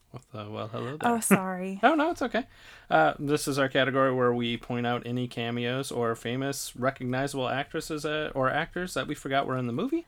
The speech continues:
Speaker 1: And there was a ton.
Speaker 2: Yes, there was. And, you know, when we started this category, like, when we first started, uh, planning our podcast, I just assumed, because whenever I rewatch older movies, there's always at least one actor or actress that I'm like,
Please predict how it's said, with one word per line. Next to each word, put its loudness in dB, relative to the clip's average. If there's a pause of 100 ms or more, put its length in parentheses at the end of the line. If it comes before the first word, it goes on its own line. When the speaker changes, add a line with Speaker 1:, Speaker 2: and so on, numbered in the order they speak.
Speaker 1:
And -4
there 0
was 4
a 0
ton. 2 (240)
Speaker 2:
Yes, 10
there 4
was. 6
And, 8
you 6
know, 10
when 2
we 4
started 6
this 2
category, 4
like, -2
when 0
we 2
first 0
started, 2
uh, 2
planning 0
our 0
podcast, 2 (420)
I 12
just 4
assumed, 4
because 0
whenever 2
I 6
rewatch 4
older 0
movies, 2
there's -2
always 2
at 4
least 0
one 4 (340)
actor 2 (160)
or 2
actress 2
that 0
I'm 0
like, 0